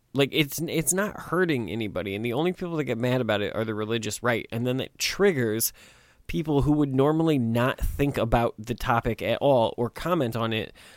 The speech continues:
to feel like they have an allegiance to one side of the argument or the other. And it's like, but on a daily basis, whenever some fucking Lauren Ber-, Boebert isn't bringing it up,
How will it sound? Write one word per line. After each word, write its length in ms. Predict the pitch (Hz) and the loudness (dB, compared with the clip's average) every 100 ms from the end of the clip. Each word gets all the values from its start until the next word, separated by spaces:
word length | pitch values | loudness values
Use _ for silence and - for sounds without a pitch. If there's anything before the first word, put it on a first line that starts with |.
| - | -14
to 160 | - 131 | -2 0
feel 440 | - - 180 175 | 0 -2 4 4
like 200 | 160 131 | 4 -2
they 140 | 135 127 | -2 0
have 400 | 135 123 117 - - | 0 0 -2 -6 -4
an 100 | 123 | -2
allegiance 600 | 120 123 160 131 120 - | -2 -2 -2 0 0 0
to 100 | 120 | -2
one 340 | 110 131 139 135 | -4 0 2 2
side 300 | - 120 120 | 2 0 0
of 100 | 110 | -2
the 120 | 120 | 0
argument 440 | 117 117 117 92 | 0 0 -2 -2
or 140 | 95 104 | -4 -4
the 160 | 92 | -2
other. 440 | 147 165 117 110 - - - _ | 2 4 4 0 -2 -14 -20 _
And 100 | 143 | -4
it's 140 | 151 135 | -2 0
like, 220 | 151 - | -2 2
but 160 | 147 - _ - - - - | 2 2 _ -20 -20 -16 -4
on 120 | 143 | -2
a 40 | |
daily 440 | 147 135 151 165 147 | 0 0 2 2 2
basis, 600 | 117 120 - 160 - - - | 2 0 2 2 2 -2 -6
whenever 640 | 117 120 - 135 147 143 135 | -2 -2 2 2 2 2 2
some 460 | - 135 139 123 - - - | 0 2 0 -2 -8 -20 -14
fucking 540 | - 139 143 135 123 | -4 0 2 2 2
Lauren 340 | 120 127 135 117 | 0 2 2 2
Ber-, 240 | 117 - - | 0 0 -4
Boebert 520 | 110 123 139 151 147 - | 2 4 6 4 4 2
isn't 380 | 123 139 139 110 | 2 2 0 -2
bringing 380 | 123 135 139 | 0 2 2
it 160 | 131 104 | 2 2
up, 320 | 104 143 - | 4 2 0